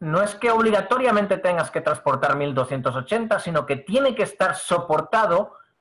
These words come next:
el transportar mil doscientos ochenta. Creo que eso aclara la, la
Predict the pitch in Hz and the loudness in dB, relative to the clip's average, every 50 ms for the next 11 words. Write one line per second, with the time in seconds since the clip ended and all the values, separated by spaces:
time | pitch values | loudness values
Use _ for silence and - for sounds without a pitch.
0 | _ _ - 147 139 127 - 156 147 135 - - 143 139 135 139 - 185 190 180 | _ _ -4 -4 -4 -2 0 0 0 0 -2 -2 0 0 0 2 2 2 2 2
1 | 180 190 185 170 165 151 127 147 143 123 131 123 - 113 - - 117 110 104 101 | 0 -2 -2 -2 -2 -2 -2 -2 -2 -2 -4 -4 -4 -8 -12 -10 -10 -10 -10 -12
2 | - 95 - _ _ _ _ _ _ _ _ _ _ _ _ _ _ _ _ _ | -14 -18 -20 _ _ _ _ _ _ _ _ _ _ _ _ _ _ _ _ _
3 | _ _ _ _ _ _ _ _ _ _ _ _ _ _ _ _ _ - 135 156 | _ _ _ _ _ _ _ _ _ _ _ _ _ _ _ _ _ -4 -2 0
4 | 170 165 180 175 - - 185 185 180 170 165 160 156 147 143 139 143 147 151 147 | 0 0 0 -2 0 0 2 2 4 4 4 4 4 4 2 2 2 2 2 2
5 | 147 143 139 139 135 127 123 117 117 113 117 120 120 | 2 4 4 4 4 4 2 2 2 2 2 2 2